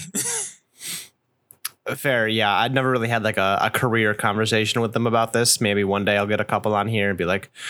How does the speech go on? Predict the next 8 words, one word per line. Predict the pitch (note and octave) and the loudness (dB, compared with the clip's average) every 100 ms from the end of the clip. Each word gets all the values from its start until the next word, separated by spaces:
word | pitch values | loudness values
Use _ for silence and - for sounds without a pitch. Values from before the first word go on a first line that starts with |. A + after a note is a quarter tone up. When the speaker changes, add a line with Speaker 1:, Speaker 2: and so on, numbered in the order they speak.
| - - - - | -12 -14 -12 -2
Speaker 2:
"So | - D3+ | 2 2
what | C#3+ G#2+ A#2 A#2 | 0 0 0 2
got | A#2+ B2 C#3+ | 0 2 0
you | |
into | C#3+ D3 | 2 2
wedding | C#3 D#3 F#3+ | 0 0 -2
photography?" | C#3 B2 E2 C3 D#3 - - E3+ D3 | 0 0 2 2 0 -2 0 0 2
<laughs> | F3 | -2